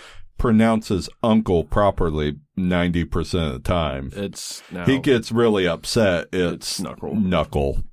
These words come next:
Speaker 2: It's
Speaker 1: still.
Speaker 2: okay. Hey, I mean,
Speaker 1: So, you know.
Speaker 2: uh, like I was saying, I, I, I couldn't,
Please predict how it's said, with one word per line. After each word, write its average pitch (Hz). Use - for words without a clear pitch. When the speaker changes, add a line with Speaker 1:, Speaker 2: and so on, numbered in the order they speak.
Speaker 2:
It's -
Speaker 1:
still. 73
Speaker 2:
okay. 57
Hey, -
I 139
mean, 120
Speaker 1:
So, 69
you 82
know. 67
Speaker 2:
uh, 87
like 123
I 98
was 98
saying, 185
I, 110
I, 123
I 143
couldn't, 151